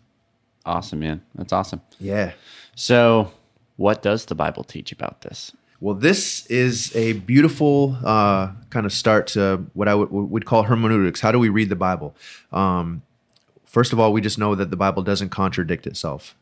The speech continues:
Speaker 2: Um, and so when it comes to the Trinity do-, Trinity doctrine, it's a great example of hermeneutics. How can we read the Bible and learn what it says? How is God speaking to us?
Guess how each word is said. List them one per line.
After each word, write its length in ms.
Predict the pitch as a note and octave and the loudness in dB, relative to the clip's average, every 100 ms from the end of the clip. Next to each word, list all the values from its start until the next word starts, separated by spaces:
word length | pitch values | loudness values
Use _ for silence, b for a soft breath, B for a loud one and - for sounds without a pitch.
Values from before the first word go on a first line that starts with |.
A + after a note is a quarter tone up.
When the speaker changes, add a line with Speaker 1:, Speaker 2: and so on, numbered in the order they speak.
| - | -8
Speaker 2:
Um, 540 | F2+ F2 E2 E2 E2 - | -6 -4 -6 -8 -12 -10
and 160 | F#2 | -6
so 300 | F2+ F#2+ F2+ | -2 2 2
when 260 | F2 E2+ G2+ | 0 -2 -4
it 80 | F#2 | 0
comes 240 | C3 B2 | 0 0
to 80 | - | 0
the 100 | G#2 | -2
Trinity 420 | - A2 G#2 G2 | -2 -2 0 2
do-, 140 | F#2+ F#2+ - | 0 -2 -2
Trinity 320 | A#2+ A2 G#2 | -2 0 0
doctrine, 480 | G2 G2 - A2 - | 2 0 -2 -6 -6
it's 160 | D#2+ | -8
a 80 | F2+ | -8
great 340 | E2+ F#2 G2+ G2+ | -6 0 2 2
example 460 | F2+ F#2+ F#2 F#2 | 0 -4 -2 -4
of 120 | F2+ | -4
hermeneutics. 720 | - F#2 F2+ E2+ C#2+ - - - | -4 -4 -4 -4 -6 -10 -14 -10
How 160 | G2 G2+ | 0 0
can 180 | G#2+ | 0
we 120 | G2 F#2 | -4 -2
read 240 | F#2 F#2 | -2 -2
the 80 | F2+ | -2
Bible 500 | F2 F2 E2+ F2 - B B | 0 -2 -2 -6 -8 B B
and 220 | - F2 F#2+ | -10 -6 0
learn 300 | G#2 G#2 G2 | 2 2 2
what 120 | F#2+ | 2
it 120 | D#2 | 0
says? 340 | - F2 D#2+ | -2 -2 -2
How 240 | - G2 G2 | 0 2 4
is 100 | F#2+ | 0
God 240 | F#2+ F2+ | 0 0
speaking 480 | - - G2 F2+ F2 | -2 -4 -4 -4 -10
to 220 | - F2+ D2+ | -6 -6 -6
us? 200 | F2 | -10